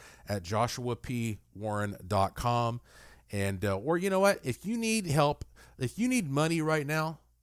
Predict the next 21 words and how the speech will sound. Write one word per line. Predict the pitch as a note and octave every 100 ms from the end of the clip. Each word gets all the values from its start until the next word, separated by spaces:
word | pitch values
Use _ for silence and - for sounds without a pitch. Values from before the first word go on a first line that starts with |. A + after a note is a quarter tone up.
| _ -
if | G#2+
you | G3+
don't | A#3+
have | F3 B2+
any | F3 F3
money | D3 F#2+ E2
and | G2
you | B2+ B2+
listen | D#3 D3 C#3+
to |
me | C#3 C#3
and | C#3
you |
go, | B2 F#2+ - - - -
"Gosh, | C3+ G#2 - - _ _ _
that | - D#3+
all | D#3
sounds | - D3 A2
great, | F2+ A2+ C#3 F#2
Josh, | F2+ F2+ F2+ -
but | - G2+ F#2+